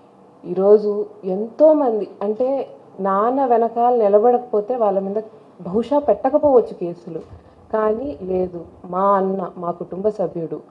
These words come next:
ఆయనకి జరిగినటువంటి అన్యాయం గురించి మేమందరం కూడా మా, కలిసి, ఆ,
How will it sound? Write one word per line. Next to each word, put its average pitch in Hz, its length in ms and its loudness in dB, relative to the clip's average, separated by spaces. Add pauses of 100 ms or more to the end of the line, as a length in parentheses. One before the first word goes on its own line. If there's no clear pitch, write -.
ఆయనకి 175 340 -4
జరిగినటువంటి 180 720 -2
అన్యాయం 185 520 2
గురించి 175 340 -6
మేమందరం 180 680 0
కూడా 196 400 -2 (1160)
మా, 139 200 -4 (160)
కలిసి, 226 440 0 (240)
ఆ, 165 140 -2